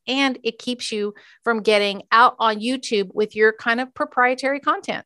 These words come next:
You know, maybe you don't want everybody to know what your secret sauce is. So I love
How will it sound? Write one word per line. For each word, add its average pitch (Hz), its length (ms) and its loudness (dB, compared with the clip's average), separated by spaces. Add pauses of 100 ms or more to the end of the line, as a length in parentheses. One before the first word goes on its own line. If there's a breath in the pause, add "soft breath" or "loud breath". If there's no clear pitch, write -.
You 262 140 -4
know, 269 300 -2
maybe 226 180 -4
you 269 80 -2
don't 277 160 0
want 320 160 2
everybody 226 320 0
to 175 100 -6
know 165 360 -2
what 202 160 2
your 196 80 -4
secret 185 340 -8
sauce 147 300 -2
is. - 260 -10 (400 soft breath)
So 233 420 4
I 269 280 8
love 226 340 2